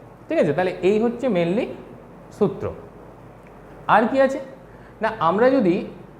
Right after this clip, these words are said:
অর্ধবৃত্ত নিই, মানে এই বৃত্তটাকে যদি আমি ব্যাস বরাবর মাঝখানে কেটে দিই,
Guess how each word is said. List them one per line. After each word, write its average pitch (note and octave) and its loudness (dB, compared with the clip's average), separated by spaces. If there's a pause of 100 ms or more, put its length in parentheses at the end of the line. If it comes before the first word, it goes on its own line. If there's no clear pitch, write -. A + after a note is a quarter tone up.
(920)
অর্ধবৃত্ত G#3+ 4
নিই, F2 -12 (640)
মানে E3+ 0 (200)
এই G3 2
বৃত্তটাকে G#3 0
যদি F#3 0
আমি G3 0 (720)
ব্যাস E3 4
বরাবর A3+ 4
মাঝখানে F3+ -2
কেটে F3+ 0
দিই, - -14